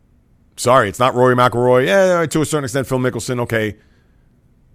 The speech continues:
But when you think of golf, the first name is Tiger Woods. And if he's there on Sunday, just like he was yesterday, then you got a tournament. No offense to anybody else on the, on the tour itself, but when you got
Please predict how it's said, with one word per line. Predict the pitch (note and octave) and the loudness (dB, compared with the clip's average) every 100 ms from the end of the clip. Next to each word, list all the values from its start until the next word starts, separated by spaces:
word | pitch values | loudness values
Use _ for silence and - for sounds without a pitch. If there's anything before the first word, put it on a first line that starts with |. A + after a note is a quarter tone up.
| _ _ _ _ _ _ _ _ | _ _ _ _ _ _ _ _
But | A2 | 0
when | A#2 A#2+ | 0 0
you | |
think | A#2+ C#3 | -2 -2
of | A#2 | 0
golf, | B2+ C3+ | 4 4
the | A2+ | 2
first | G#2 A#2+ G#2 | -4 -4 -2
name | B2 | -4
is | G2+ | -4
Tiger | - F#2 | -4 -4
Woods. | D2 C#2+ - _ _ _ _ _ _ _ - | -6 -10 -14 _ _ _ _ _ _ _ -8
And | G2+ | -6
if | F#2 | -2
he's | C3 | 0
there | A#2+ C#3 | 2 2
on | C3 | 2
Sunday, | A#2 C#3+ C#3 G2+ F2 D#2 _ _ - | 2 2 2 -2 -6 -10 _ _ -6
just | B2+ B2+ | -4 -2
like | A#2+ | -2
he | |
was | B2 A#2 | -2 0
yesterday, | G#2+ C#3 G#2+ F#2+ F2 | 0 -2 -2 -6 -6
then | D#2+ D2 F#2+ E2+ C#2+ - _ _ _ _ | -8 -6 -6 -6 -10 -16 _ _ _ _
you | G#2 | -2
got | A#2 F#2+ | 0 0
a | |
tournament. | - F#2+ C2 - _ _ _ _ _ _ _ _ _ _ _ _ _ _ - | -4 -10 -10 -20 _ _ _ _ _ _ _ _ _ _ _ _ _ _ -2
No | B2 | -2
offense | - C#3 | 0 -2
to | A#2+ | -2
anybody | B2+ C#3 C3+ | -2 0 0
else | C3 C3 | 0 0
on | C3 B2 | -2 -2
the, | A#2 G#2+ G2+ _ A#2 | -2 -4 -6 _ -4
on | A#2 | -4
the | |
tour | G2+ C3+ C3 | -2 0 0
itself, | A#2 B2+ B2+ - | 2 2 0 0
but | G#2+ G2+ - | -2 -2 -8
when | - G#2 | -10 -6
you | A2+ | -2
got | B2+ C3+ | 0 0